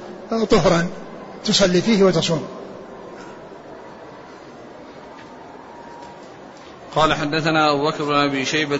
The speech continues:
Speaker 2: وعلي بن محمد عن أبي أسامة عن عبيد الله بن عمر عن نافع عن سليمان بن يسار".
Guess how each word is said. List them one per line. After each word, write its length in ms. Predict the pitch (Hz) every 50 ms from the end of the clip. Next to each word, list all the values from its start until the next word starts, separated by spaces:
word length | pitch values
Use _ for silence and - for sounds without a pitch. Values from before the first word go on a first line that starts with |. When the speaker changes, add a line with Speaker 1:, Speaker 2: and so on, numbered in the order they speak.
| -
Speaker 2:
وعلي 420 | 147 139 135 131 139 139 147 151 151
بن 140 | 139 139 139
محمد 540 | 135 131 127 131 151 156 151 151 147 143 139 139 131
عن 180 | 123 135 139
أبي 400 | 113 131 147 139 139 143 135 117
أسامة 480 | 127 123 - 151 151 147 143 143 151 143 -
عن 200 | 143 131 135 135
عبيد 380 | 127 123 131 131 143 147 143 135
الله 360 | 139 135 139 147 147 139 143
بن 180 | 135 131 127 131
عمر 420 | 127 131 147 147 139 135 135 131
عن 340 | 127 123 117 135 135 131 135
نافع 560 | 143 143 139 131 123 139 151 156 156 147 139
عن 160 | 135 139 135
سليمان 540 | 123 - 135 131 135 135 135 135 143 151 156 156 147
بن 80 | 147 147
يسار". 760 | 147 143 139 131 131 - 131 127 127 127 127 127 123 120 123